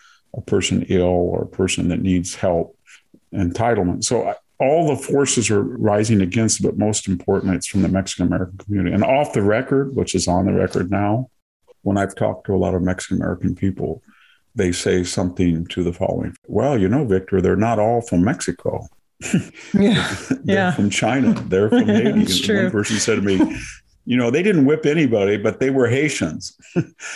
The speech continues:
Speaker 2: Yeah.
Speaker 1: And so my point is, it's no longer a chauvinistic thing to say we want all of our guys to come over because they're only about half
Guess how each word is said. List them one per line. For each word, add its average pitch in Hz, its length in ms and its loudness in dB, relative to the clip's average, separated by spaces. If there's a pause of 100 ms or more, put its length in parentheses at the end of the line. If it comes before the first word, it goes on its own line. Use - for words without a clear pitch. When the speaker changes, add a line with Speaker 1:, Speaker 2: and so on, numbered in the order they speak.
(140)
Speaker 2:
Yeah. 190 320 4
Speaker 1:
And - 240 -4
so 120 180 2
my 110 160 4
point 143 340 2
is, 107 300 0
it's - 180 0
no 127 100 2
longer 127 380 4
a 101 40 2
chauvinistic 117 800 0
thing 117 260 -2
to 101 80 -2
say 98 220 -2
we 104 120 2
want 110 220 2
all 110 200 4
of 95 60 -2
our 104 160 2
guys 92 380 0
to - 80 -12
come 98 240 -2
over 98 400 -2
because 92 440 -4
they're 98 120 0
only 101 180 -2
about 92 280 -2
half 113 260 -4